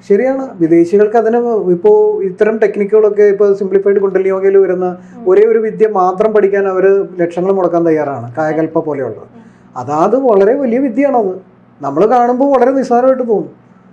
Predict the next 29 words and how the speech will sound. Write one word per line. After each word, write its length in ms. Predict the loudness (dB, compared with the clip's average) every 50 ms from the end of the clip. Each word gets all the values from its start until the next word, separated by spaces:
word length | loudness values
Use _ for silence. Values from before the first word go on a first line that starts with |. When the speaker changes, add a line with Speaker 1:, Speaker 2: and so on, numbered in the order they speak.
| -20 _ _ _ -4
Speaker 1:
കാരണം 220 | -2 -2 0 0
നമ്മുടെ 320 | 0 2 2 2 2 2 2
കുണ്ടലിനി 360 | 0 0 2 2 2 2 2
ഊർജ്ജത്തെ 460 | 2 0 0 0 0 -2 0 2 2
ഏറ്റവും 540 | 0 2 0 0 0 0 2 2 2 2 4
താഴ്ത്ത 300 | 4 4 4 2 2 2
തലത്തിൽ 400 | 2 2 2 0 0 -2 -2 -2
നിന്ന്, 200 | -2 -2 -2 -2
മൂലാധാര 500 | 0 0 2 2 2 2 2 2 2 2
ചക്രത്തിൽ 500 | 2 0 0 0 0 0 0 0 0 0
നിന്ന് 160 | -2 -2 0
വലിച്ചെടുത്ത്, 720 | 2 2 2 2 0 0 2 2 2 2 0 -2 -4 -4 -4 -8 -20 -20 _ _ -20 -20 -8 -2
ആക്രമണ 400 | -2 0 0 0 0 0 0 0
ശക്തിക്ക് 420 | 0 0 0 0 -2 -4 -2 -2 -2
വിധേ-, 420 | 0 0 0 2 2 2 2 0 -4 -8 -14 -16 -20 -4 -2
വിധേയമായി 460 | 0 2 2 2 2 2 2 0 0
കിടന്ന 460 | 2 0 0 0 0 0 -2 -2 -2 -2
എനർജിയെ 440 | 0 0 0 0 0 2 2 2 2
നമ്മൾ 260 | 2 0 0 0 0
അതിനെ 420 | 0 0 0 0 -2 -2 -4 -4 -6
അതിജീവിച്ച് 520 | -4 -4 -4 -2 -2 -2 -4 -2 -2 0 0
മേലേക്ക് 340 | 2 2 4 2 2 2
കൊണ്ടുവന്ന് 400 | 2 0 2 4 4 4 2 2 -2 -8 -10 -14 -20 -20 -20 -8 -4 -2
നമ്മളുടെ 440 | 0 2 4 4 4 2 2 0 -2 -4
മസ്തിഷ്കത്തിൽ 520 | -4 -2 -2 -2 -2 0 0 0 0 0
പുനഃസ്ഥാപിക്കുന്ന 720 | 0 0 0 0 0 0 -2 0 0 0 0 0 0 0
ഒരു 80 | 0 0
മെത്തേഡാണ് 460 | 0 -2 -2 -2 0 0 0 -2 -2
അത്. 100 | -6 -10